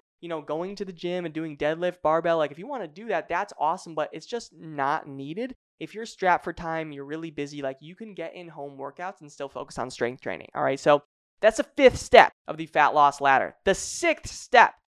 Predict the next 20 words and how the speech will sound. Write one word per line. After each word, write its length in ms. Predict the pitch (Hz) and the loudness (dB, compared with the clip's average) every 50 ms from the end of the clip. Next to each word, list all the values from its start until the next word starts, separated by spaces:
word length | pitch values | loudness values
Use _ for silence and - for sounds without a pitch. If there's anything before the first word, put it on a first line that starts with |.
| _ _ _ | _ _ _
of 200 | - 175 175 175 | 2 2 2 2
the 80 | 190 185 | 0 -6
fat 340 | - 202 185 180 175 - - | 0 4 6 6 6 6 6
loss 320 | 175 175 175 175 - - - | 6 6 6 4 2 -2 -10
ladder 440 | 143 139 143 135 139 151 175 208 220 | -4 0 2 4 4 4 4 2 0
is 200 | 190 - 160 - | -4 -6 -8 -8
having 340 | 170 175 175 185 190 208 202 | -6 -6 -6 -4 -4 -6 -6
a 100 | 151 170 | -8 -8
high 220 | - 147 135 139 | -8 -8 -8 -8
protein 420 | - - 139 123 - - 123 113 113 | -8 -8 -8 -8 -8 -10 -14 -12 -8
diet, 300 | 117 101 95 92 - - | -8 -6 -6 -8 -8 -4
all 80 | - 143 | -2 -2
right? 120 | 147 143 | -2 -2
Just 180 | 156 151 - - | -6 -10 -10 -14
sprinkling 680 | - _ - 254 285 302 285 254 214 208 190 180 175 | -18 _ -12 -12 -12 -10 -8 -6 -6 -6 -6 -6 -4
in 220 | 165 165 202 247 277 _ _ _ _ _ - | -4 -4 -4 -6 -8 _ _ _ _ _ -4
protein 500 | - 190 175 180 180 - - 208 202 196 | 0 0 0 0 0 -6 -10 -10 -10 -8
throughout 320 | - 185 180 170 175 160 | -6 -2 -2 -2 -2 -2
your 140 | 165 156 147 | -6 -10 -10
day 380 | 139 143 135 135 151 180 208 | -8 -6 -4 -4 -4 -4 -8